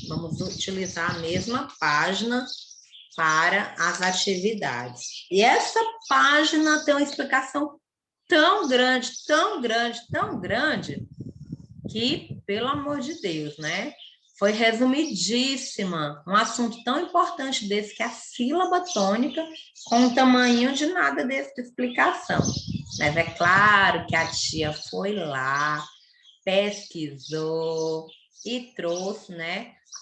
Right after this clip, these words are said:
mais informações pra vocês. E também, é, vou dar umas, uma ajudinha aí, uma explicação sobre as atividades, se der tempo, né? Então, vamos lá? Página ses-, sessenta, ô Jesus!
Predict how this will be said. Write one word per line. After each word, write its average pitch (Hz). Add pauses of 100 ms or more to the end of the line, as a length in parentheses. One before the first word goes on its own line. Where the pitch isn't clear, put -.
(160)
mais 196
informações 196 (320)
pra 170
vocês. 170
E 208
também, 285 (580)
é, 175
vou 175
dar 185
umas, 190 (360)
uma 170
ajudinha 170
aí, 165
uma 170
explicação 170
sobre 165
as 160
atividades, 170
se 147
der 160
tempo, 131
né? 196 (600)
Então, 165
vamos 165
lá? 254 (260)
Página 196
ses-, 208 (200)
sessenta, 269
ô 196
Jesus! 156